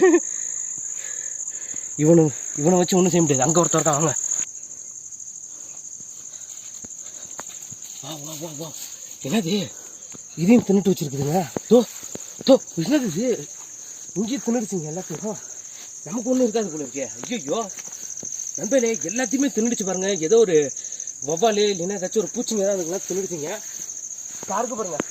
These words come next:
அங்க, அங்க இருக்கு ரெண்டு. வாங்க, வாங்க, வாங்க. வாவ். நண்பர்களே, இங்க பாருங்க, எல்லாத்தையும் வந்து தின்னு வச்சிருக்குங்க என்னமோ. நம்ம ஏமாத்திருச்சிங்க. நம்ம கஷ்டப்பட்டு முன்னாடி இப்படியே இருந்தாலும் வேஸ்ட்டுங்க.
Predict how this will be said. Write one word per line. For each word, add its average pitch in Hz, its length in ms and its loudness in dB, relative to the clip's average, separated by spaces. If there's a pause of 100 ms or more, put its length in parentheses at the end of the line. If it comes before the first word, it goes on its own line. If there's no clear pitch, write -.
அங்க, 202 260 -6
அங்க 202 140 -8
இருக்கு 190 200 -8
ரெண்டு. 147 200 -8
வாங்க, 180 180 -8
வாங்க, 185 160 -8
வாங்க. 196 120 -6 (4000)
வாவ். 185 180 -4 (760)
நண்பர்களே, 302 340 4
இங்க 214 160 -2
பாருங்க, 285 240 4 (200)
எல்லாத்தையும் 285 320 2
வந்து 269 200 -2
தின்னு 294 180 4
வச்சிருக்குங்க 233 420 2
என்னமோ. 226 200 8 (320)
நம்ம 160 300 -4
ஏமாத்திருச்சிங்க. 220 580 2
நம்ம 170 220 -4
கஷ்டப்பட்டு 262 480 4
முன்னாடி 247 200 0
இப்படியே 247 160 2
இருந்தாலும் 233 260 4
வேஸ்ட்டுங்க. 180 300 -2